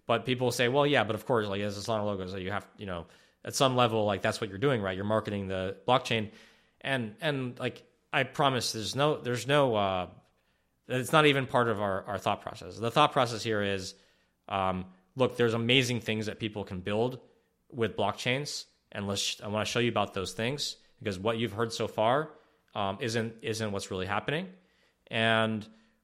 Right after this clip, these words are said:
the shakeout from this year, um, again, long term and even short term, is that not only is all the speculation leaving the system, but all the speculators and all the people that were building entities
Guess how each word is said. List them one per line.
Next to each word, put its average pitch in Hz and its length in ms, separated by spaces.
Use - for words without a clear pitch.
the 123 100
shakeout 156 580
from 123 200
this 120 200
year, 143 380
um, 98 520
again, 113 340
long 131 320
term 170 220
and 135 100
even 156 220
short 156 260
term, 185 280
is 113 200
that 117 240
not 143 160
only 156 220
is 131 100
all 131 100
the 123 60
speculation 120 580
leaving 107 220
the 101 40
system, 101 500
but 113 80
all 110 140
the 104 120
speculators 113 920
and 107 100
all 107 80
the 104 60
people 110 360
that 101 360
were 104 100
building 110 300
entities 117 640